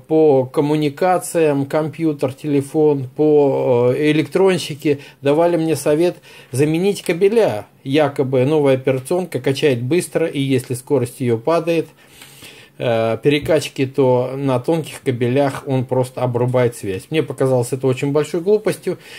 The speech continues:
но, однако, я не преминул все-таки подтвердиться в этом. Перебирал я много.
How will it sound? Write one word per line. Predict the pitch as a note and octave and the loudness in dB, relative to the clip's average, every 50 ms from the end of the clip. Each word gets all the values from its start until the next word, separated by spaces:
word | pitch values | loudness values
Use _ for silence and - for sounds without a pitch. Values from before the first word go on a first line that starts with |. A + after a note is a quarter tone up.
| - - _ - | -20 -20 _ -4
но, | G#3 G#3+ A3 G3+ | -2 -2 0 0
однако, | F#3 G#3+ F3+ F3+ G#3 G#3 G3+ - - D3+ | 0 -2 -2 -2 -2 -2 -2 -2 -2 -2
я | C#3 D#3 E3 | 0 0 0
не | D#3+ D3 C#3 | 0 -2 -4
преминул | C3+ C#3 C#3+ C3 C#3 C#3+ C#3+ D3 D#3 E3 D#3+ D3 - _ _ _ - B2 A#2+ A2+ | -2 -4 -4 -2 -2 -2 0 0 0 -2 -2 -6 -10 _ _ _ -12 -10 -10 -8
все-таки | - - D#3+ D#3+ D3+ D#3 - - D3 C3+ C3+ B2+ | -4 0 0 0 0 -2 -6 -4 -2 0 0 0
подтвердиться | B2 - C#3 B2+ - D#3 D#3 C#3+ C3+ A#2 A2 - - A#2 | 0 -4 -6 -2 0 0 0 0 0 -4 -6 -4 -4 -2
в | G2+ | -2
этом. | G2+ F#2 - F#2+ G#2+ - - - - - - - _ | -2 -4 -8 -12 -18 -18 -20 -20 -20 -20 -20 -6 _
Перебирал | D3+ D#3 D#3 D#3 D#3 F3+ G3 G#3+ G#3+ G#3+ | -2 0 0 0 0 2 2 2 2 2
я | F#3+ F3 F#3 F3+ | 2 0 0 -2
много. | F#3+ G#3 A3 A3 F#3+ C#3+ B2+ G#2+ G2 | 0 0 2 2 2 0 -2 -4 -4